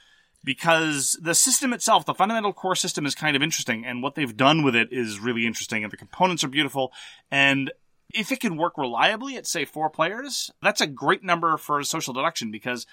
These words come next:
that's not an easy thing to do, generally speaking. I mean, there's a variant of the Resistance at four players, and it works, but it's, it's not ideal.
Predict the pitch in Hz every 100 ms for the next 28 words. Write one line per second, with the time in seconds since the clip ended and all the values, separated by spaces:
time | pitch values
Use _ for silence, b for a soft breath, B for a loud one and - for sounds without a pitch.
0 | b - 127 170 180 165 156 185 185 160
1 | 156 143 160 151 143 123 117 160 123 104
2 | 131 120 113 - 101 107 120 120 B B
3 | 175 151 147 123 139 131 117 113 110 117
4 | - 117 104 120 113 117 120 196 160 110
5 | 87 - - 110 107 - 107 - 131 113
6 | 101 90 92